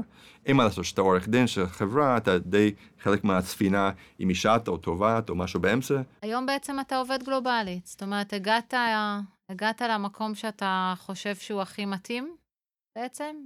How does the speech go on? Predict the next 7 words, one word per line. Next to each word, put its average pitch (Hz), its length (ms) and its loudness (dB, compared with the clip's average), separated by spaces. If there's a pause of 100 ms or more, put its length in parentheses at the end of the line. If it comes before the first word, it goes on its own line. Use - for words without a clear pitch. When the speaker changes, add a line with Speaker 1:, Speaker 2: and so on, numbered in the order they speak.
(300)
Speaker 2:
התנועה 208 540 0
הזו, 190 480 -2
התנועה 175 720 -4
במרחב, 202 720 0
הלא 175 220 -2
לפחד 202 480 -6
לנוע 185 400 -4